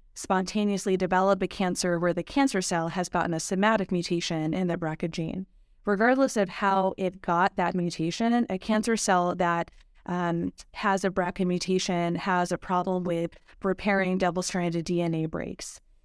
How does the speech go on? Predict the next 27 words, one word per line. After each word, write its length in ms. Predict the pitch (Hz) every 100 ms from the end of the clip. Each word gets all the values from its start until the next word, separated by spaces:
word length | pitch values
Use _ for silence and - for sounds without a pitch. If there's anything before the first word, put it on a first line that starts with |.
| -
So, 580 | - - 190 190 185 185
um, 380 | 185 180 175 180 -
when 380 | 208 214 226 214
the 120 | 196
cell 420 | - 233 247 254
is 220 | - 190
not 200 | 196 196
able 280 | 180 175 180
to, 600 | - 202 180 175 170 - - -
to 200 | - 185
repair 420 | 180 - 190 185
double-stranded 540 | 185 175 - 175 175
D 160 | 170 175
N 80 | 170
A 300 | 170 170 175
through 300 | - 185 175
the 100 | 175
normal 320 | 175 226 226 185
mechanism, 680 | 160 175 170 165 170 170 175 _ _ -
it 120 | 185
relies 480 | 190 185 190 202 190
on 120 | 175
this 160 | 170 -
enzyme, 640 | 190 190 175 160 160 165 - _ -
um, 420 | 180 170 165 160 - -
to, 600 | - 190 175 170 170 - - -
to 420 | - 180 170 175